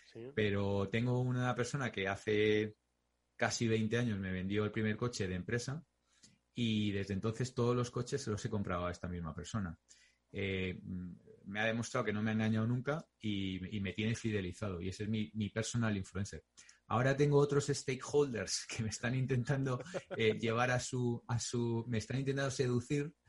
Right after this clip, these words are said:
Speaker 2: entre otros mi hermano, que está enamorado de otra marca y tiene sus, también sus, eh, fidelidades y sus amistades.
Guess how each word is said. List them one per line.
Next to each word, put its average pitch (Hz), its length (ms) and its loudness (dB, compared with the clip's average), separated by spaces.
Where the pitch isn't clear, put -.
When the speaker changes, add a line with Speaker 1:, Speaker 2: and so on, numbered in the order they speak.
Speaker 2:
entre 104 220 0
otros 120 200 0
mi 120 120 2
hermano, 123 480 0
que 104 80 -4
está 110 220 -2
enamorado 110 480 2
de 110 60 4
otra 110 180 2
marca 95 580 0
y 95 400 -2
tiene 101 260 -2
sus, - 400 -6
también 104 300 0
sus, - 360 -8
eh, 95 140 -4
fidelidades 101 760 0
y 95 40 -12
sus 92 160 -8
amistades. 113 560 -2